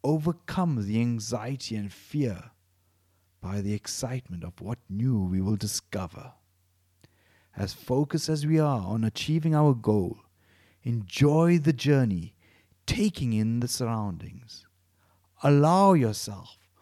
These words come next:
to be immersed in the experience of the discovery. Be that child at play again, riding that bicycle up that hill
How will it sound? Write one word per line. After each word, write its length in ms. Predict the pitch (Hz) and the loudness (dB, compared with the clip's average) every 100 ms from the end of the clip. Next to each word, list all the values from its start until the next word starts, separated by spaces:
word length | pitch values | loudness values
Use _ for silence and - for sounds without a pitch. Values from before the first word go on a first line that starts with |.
| _ _ | _ _
to 100 | - | -4
be 160 | 143 160 | 0 2
immersed 640 | 151 139 165 131 - - | 4 4 4 4 -2 -8
in 120 | - 113 | -6 -4
the 120 | 120 | -4
experience 800 | 113 - - 143 156 113 85 - | -6 -8 -6 -2 -2 -4 -8 -12
of 140 | 92 - | -14 -10
the 80 | 117 | -10
discovery. 840 | - - - 113 - 87 - _ _ _ _ _ _ _ _ _ _ _ _ _ _ _ _ _ _ _ - | -8 -12 -10 -14 -14 -20 -20 _ _ _ _ _ _ _ _ _ _ _ _ _ _ _ _ _ _ _ -6
Be 520 | 127 139 151 156 147 | -4 -2 0 -2 -4
that 240 | - - - | -10 -18 -16
child 600 | - 107 110 117 123 123 | -14 -10 -6 -6 -6 -8
at 240 | - - | -16 -20
play 460 | - 101 104 113 123 | -14 -6 -4 -4 -4
again, 560 | 127 113 104 90 85 - _ _ _ _ _ _ _ _ _ _ - 104 | -8 -8 -8 -8 -12 -20 _ _ _ _ _ _ _ _ _ _ -14 -8
riding 640 | 92 104 123 139 139 143 - | -4 -4 -4 -4 -6 -8 -10
that 240 | 123 - | -10 -10
bicycle 680 | - 113 101 - - - 95 _ _ _ _ _ - | -6 -6 -6 -10 -16 -20 -20 _ _ _ _ _ -14
up 140 | 110 _ | -14 _
that 220 | 127 127 | -10 -10
hill 440 | - - 90 82 | -12 -14 -12 -12